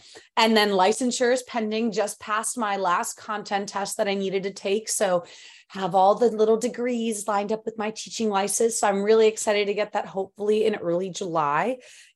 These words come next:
and slowly rolling in on those jobs.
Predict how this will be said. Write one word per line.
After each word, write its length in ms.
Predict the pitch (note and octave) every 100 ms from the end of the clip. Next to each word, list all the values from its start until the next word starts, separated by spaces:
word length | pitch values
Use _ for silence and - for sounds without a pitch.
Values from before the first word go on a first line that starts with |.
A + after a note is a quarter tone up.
| -
and 320 | G#3 G3 F#3
slowly 480 | - A3+ G#3 A3+ A#3
rolling 360 | A3+ A#3 A#3
in 120 | A3
on 160 | G#3+ G#3+
those 220 | G#3+ G#3
jobs. 600 | - F#3+ F#3 F#3+ G3 -